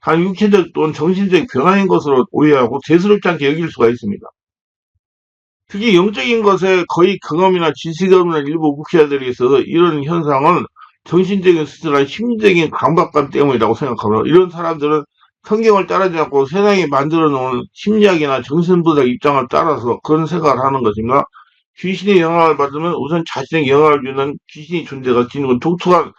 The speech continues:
영적 분위기가 자신에게 전달되어 옵니다. 이렇게 되면 영적 감각이 무뎌지기 시작하는데,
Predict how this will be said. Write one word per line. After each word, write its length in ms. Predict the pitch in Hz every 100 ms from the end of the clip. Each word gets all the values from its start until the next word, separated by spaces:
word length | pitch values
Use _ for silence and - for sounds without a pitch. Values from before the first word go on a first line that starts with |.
| - _
영적 400 | 151 196 208 196
분위기가 440 | - 156 143 127 143
자신에게 460 | - 117 160 127
전달되어 480 | 120 139 147 139 113
옵니다. 560 | 123 117 90 87 80 - _ _ _ _ _ -
이렇게 340 | 170 214 226
되면 520 | 190 185 226 180 73 _ _
영적 460 | 147 196 202 220 208
감각이 440 | - 165 196 202
무뎌지기 480 | 165 190 226 208 190
시작하는데, 680 | 160 170 151 143 143 160 165